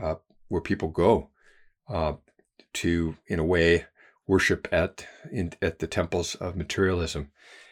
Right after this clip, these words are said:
And, um, you know, um, outside of banks, you know, um, we recently encountered a man outside of, uh, People's Bank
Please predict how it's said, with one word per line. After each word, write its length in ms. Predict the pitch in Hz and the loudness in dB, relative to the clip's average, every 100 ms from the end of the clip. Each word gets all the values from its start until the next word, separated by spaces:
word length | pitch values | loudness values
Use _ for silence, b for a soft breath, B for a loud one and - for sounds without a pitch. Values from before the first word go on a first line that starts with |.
| B - | B -4
And, 360 | 95 85 82 - | 0 2 0 -2
um, 320 | 87 82 80 - _ _ - - _ _ _ - - | -2 0 -2 -8 _ _ -20 -20 _ _ _ -16 -8
you 100 | - | -2
know, 240 | 107 92 104 | 2 2 2
um, 300 | 98 87 - - 90 | 0 0 -2 -4 0
outside 340 | 87 - 92 | 0 4 2
of 100 | 87 | 2
banks, 680 | 90 101 92 - - - - b b b b _ _ | 2 2 0 -6 -8 -10 -16 b b b b _ _
you 80 | 90 | -4
know, 340 | 82 90 90 104 | -2 0 -2 -2
um, 300 | 87 80 85 - | -4 -6 -8 0
we 160 | 92 | 2
recently 400 | 85 85 - 87 | 4 2 0 0
encountered 560 | 82 - 87 87 85 85 | -2 -2 -2 -2 -2 -4
a 80 | 92 | -4
man 400 | 87 87 80 - | -2 -2 -4 -4
outside 500 | 85 - - 85 85 | -6 -6 -2 0 0
of, 160 | 82 - - 123 | -6 -12 -14 -10
uh, 120 | - | -10
People's 360 | - 208 107 | -2 0 2
Bank 400 | - 73 73 - | 0 -4 -4 -10